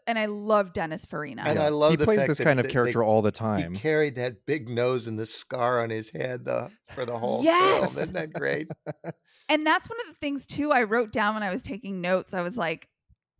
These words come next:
Speaker 1: "I love that Ray Bones's character is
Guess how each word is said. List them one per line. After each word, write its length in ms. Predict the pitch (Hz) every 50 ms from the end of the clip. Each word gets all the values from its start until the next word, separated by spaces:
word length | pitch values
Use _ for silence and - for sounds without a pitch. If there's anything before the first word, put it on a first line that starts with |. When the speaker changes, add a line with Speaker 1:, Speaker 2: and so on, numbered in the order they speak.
| _
Speaker 1:
"I 140 | - 214 220
love 480 | 220 220 208 214 208 214 233 247 240 233
that 200 | 285 277 - 190
Ray 220 | 190 202 202 202
Bones's 680 | 202 170 202 185 190 196 202 202 196 175 180 185 175 -
character 840 | - - - 190 190 185 185 - _ - 190 175 170 165 165 160 - - _ -
is 420 | 196 196 180 185 175 - - -